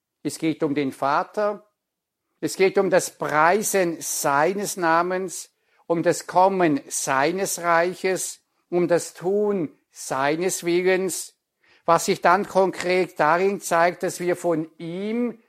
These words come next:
das tägliche Brot erbitten und empfangen, dass wir einander vergeben, dass wir uns nicht mehr selbst der Versuchung aussetzen und dass wir uns vom Bösen erlösen lassen.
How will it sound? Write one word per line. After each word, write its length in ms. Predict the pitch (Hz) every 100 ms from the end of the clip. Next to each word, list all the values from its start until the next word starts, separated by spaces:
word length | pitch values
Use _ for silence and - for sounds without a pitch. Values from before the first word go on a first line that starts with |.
| _ _ _
das 180 | 180 -
tägliche 460 | 180 165 175 175
Brot 460 | 160 160 165 196 190
erbitten 560 | 165 160 190 - 185 170
und 160 | 160
empfangen, 800 | 151 143 147 139 170 180 190 185 _ _ _ _ _
dass 300 | 170 - -
wir 360 | 180 190 180 - -
einander 500 | 151 156 147 156 147
vergeben, 920 | - 147 143 143 165 175 190 190 185 - _ _ _ _ _
dass 200 | 170 160
wir 140 | 190
uns 220 | 190 190 202
nicht 180 | 190
mehr 140 | 196 175
selbst 440 | 180 185 220 -
der 100 | 214
Versuchung 720 | - 190 - 185 202 202 175
aussetzen 960 | 156 175 185 - 175 175 - 180 175 165 _ _ _ -
und 180 | 156 156
dass 240 | 156 -
wir 140 | 160
uns 220 | 156 165 -
vom 340 | 160 151 151 -
Bösen 720 | 143 147 180 190 202 196 196 - _ _ -
erlösen 920 | 131 139 135 143 156 151 165 151 117
lassen. 720 | 117 131 - - 147 131 104